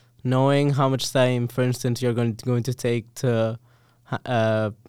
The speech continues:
do a set of, uh, assignments can really help you organize your day and be more efficient with, with your day and, and stuff. And I guess the other one, I, I guess one, one factor is since, uh,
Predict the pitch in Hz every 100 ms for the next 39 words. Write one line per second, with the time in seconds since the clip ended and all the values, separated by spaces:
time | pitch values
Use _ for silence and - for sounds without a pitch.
0 | - - 123 127 123 131 120 117 107 -
1 | - 120 113 110 104 - 123 120 113 127
2 | 127 - _ _ _ _ _ - - _
3 | - 123 131 135 135 123 135 127 123 127
4 | 120 123 113 120 131 117 110 117 117 113
5 | 113 113 110 - - 120 - 120 117 117
6 | 113 107 - - - 117 110 _ 117 110
7 | 110 110 131 - 107 110 113 _ _ _
8 | - 123 - 131 - - 113 110 110 110
9 | 113 117 117 - _ _ _ _ _ _
10 | _ - 127 135 143 147 151 135 117 98
11 | 120 120 117 117 117 117 113 107 - -
12 | 135 120 120 120 117 - 120 117 113 110
13 | 107 _ _ _ _ _ - 120 117 113
14 | 117 110